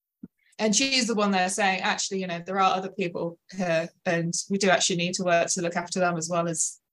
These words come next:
you know, as well as me." But I think that is a very Snape thing. It is, his love is very selfish. Like, we saw that with Lily, in that he did what he did because of his love for Lily. Whereas in my version, he's doing it out of his love for his daughter.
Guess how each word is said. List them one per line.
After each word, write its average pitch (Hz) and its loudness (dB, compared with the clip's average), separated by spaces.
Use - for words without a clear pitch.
you 196 -2
know, 175 -4
as 175 -4
well 190 0
as 180 -4
me." 202 0
But 220 4
I 240 2
think 277 -2
that 254 6
is 233 -4
a 226 -8
very 220 2
Snape 220 -4
thing. 208 -8
It 190 -8
is, 196 -4
his 208 -2
love 220 4
is 220 -2
very 202 4
selfish. 202 -4
Like, 208 -2
we 202 -4
saw 208 -2
that 190 4
with 190 -6
Lily, 202 -2
in 196 0
that 190 0
he 196 -2
did 214 4
what 214 0
he 202 -6
did 196 -2
because 196 -4
of 190 -8
his 190 -4
love 196 -2
for 196 -6
Lily. 202 -2
Whereas 208 0
in 208 0
my 226 6
version, 196 -4
he's 196 -2
doing 190 0
it - -4
out 208 4
of 202 0
his 190 -2
love 190 -2
for 196 -10
his 185 -8
daughter. 190 -4